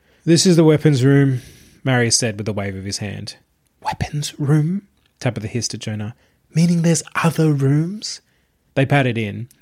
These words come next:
each moment careful and considered as they stepped between the items.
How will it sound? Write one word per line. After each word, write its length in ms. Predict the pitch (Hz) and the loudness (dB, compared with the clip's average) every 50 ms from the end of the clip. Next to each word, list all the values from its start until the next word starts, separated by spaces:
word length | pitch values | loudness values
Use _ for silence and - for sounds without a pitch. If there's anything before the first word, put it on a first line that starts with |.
| _ - | _ -2
each 280 | - 160 156 - - | 0 0 0 0 -2
moment 400 | 147 143 139 135 131 131 127 - | 0 0 2 2 0 -2 -4 -4
careful 420 | - 139 131 123 120 - - 123 120 | -2 0 0 0 0 -2 -4 -4 -4
and 140 | 120 117 110 | -4 -4 -4
considered 420 | 131 123 113 - - 143 113 110 | -4 -2 -2 0 0 -2 -2 -4
as 140 | 107 101 - | -6 -6 -4
they 100 | 113 110 | -6 -6
stepped 380 | - - 123 113 - - - | -4 -4 -4 -4 -6 -6 -12
between 260 | - - 107 - 107 101 | -14 -12 -8 -6 -6 -6
the 140 | 101 101 | -4 -6
items. 440 | 101 107 104 98 98 95 98 - - | -6 -6 -6 -8 -10 -12 -12 -14 -14